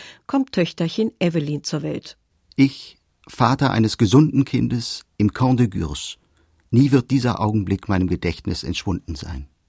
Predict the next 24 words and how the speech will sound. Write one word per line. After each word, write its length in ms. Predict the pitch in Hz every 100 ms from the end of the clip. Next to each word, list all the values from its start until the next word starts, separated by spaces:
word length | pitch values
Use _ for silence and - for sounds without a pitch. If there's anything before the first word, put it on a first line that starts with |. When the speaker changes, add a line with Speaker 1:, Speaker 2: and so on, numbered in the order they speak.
| _
Speaker 1:
Allerdings, 600 | - 202 214 240 277 -
Liesel 360 | 190 208 254 262
Rosenthal 640 | 190 202 226 233 196 202
bekommt 440 | 196 196 208 214 -
unter 240 | 226 269
der 100 | 214
Geburt 480 | 175 165 175 180 -
eine 220 | 175 196
Blutvergiftung. 880 | 185 226 240 185 151 156 - 147 208 - - -
Gerade 360 | 180 180 233 220
noch 160 | 170
rechtzeitig 720 | 160 202 - 175 156 190 214
wird 180 | 185 190
sie 120 | -
in 80 | 180
das 180 | 175 170
Krankenhaus 560 | 190 196 190 180 175 -
des 220 | 170 -
nahegelegenen 720 | 165 170 170 170 175 175 170
Ortes 400 | 156 156 180 -
Po 300 | - 214 214
gebracht 480 | 175 151 185 - - - -
und 340 | - 170 - _
gerettet. 580 | 214 175 160 - -